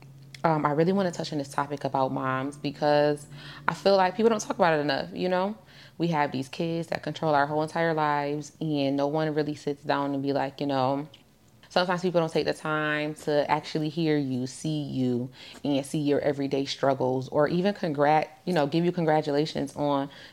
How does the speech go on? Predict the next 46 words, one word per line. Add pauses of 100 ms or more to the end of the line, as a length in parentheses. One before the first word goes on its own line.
things
that
you
have
going
on
or
how
you're
raising
your
kids.
So
I
think
it
is
important
to (320)
talk
about
some
of
those
things.
So
let's
talk
about
it
today,
because (380)
if
you
didn't
know,
I
am
a
mom.
I
have
three
children. (180)
Yes,
me.